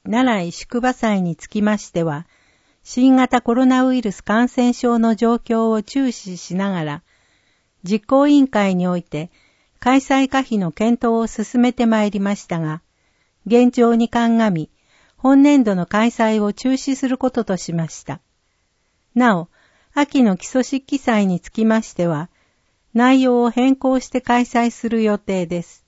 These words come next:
今後は一日も早いコロナ禍の収束を願い、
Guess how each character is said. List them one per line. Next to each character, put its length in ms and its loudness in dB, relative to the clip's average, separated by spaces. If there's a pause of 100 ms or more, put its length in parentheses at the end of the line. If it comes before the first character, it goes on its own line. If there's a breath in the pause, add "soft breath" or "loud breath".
(960)
今 260 4
後 120 2
は 240 -2 (280)
一 240 0
日 280 4
も 180 4
早 280 2
い 80 -2
コ 140 -2
ロ 120 2
ナ 140 2
禍 140 -2
の 140 0
収 220 -2
束 400 -2
を 60 2
願 360 0
い、 100 -8